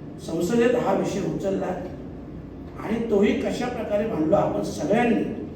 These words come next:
लाईव्ह बघितलं असेल. मग ते तोरणच्या छोट्याशा कामगारापासून असू दे, तर ते न्यायालयापर्यंत कशा प्रकारे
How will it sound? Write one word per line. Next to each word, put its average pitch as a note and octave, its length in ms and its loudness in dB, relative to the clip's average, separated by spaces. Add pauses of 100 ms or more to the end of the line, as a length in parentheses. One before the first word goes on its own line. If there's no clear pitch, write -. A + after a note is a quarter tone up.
(680)
लाईव्ह F#3+ 300 4
बघितलं G#3 400 4
असेल. F#3+ 380 -2 (920)
मग F#3+ 240 -2
ते G#3+ 40 -2
तोरणच्या G3+ 640 0 (320)
छोट्याशा G3 380 -6
कामगारापासून - 840 -2
असू - 160 -6
दे, G#3+ 200 -2 (720)
तर A3+ 240 -2
ते D4 100 2
न्यायालयापर्यंत - 1900 -4
कशा A3+ 300 -2
प्रकारे G#3+ 400 0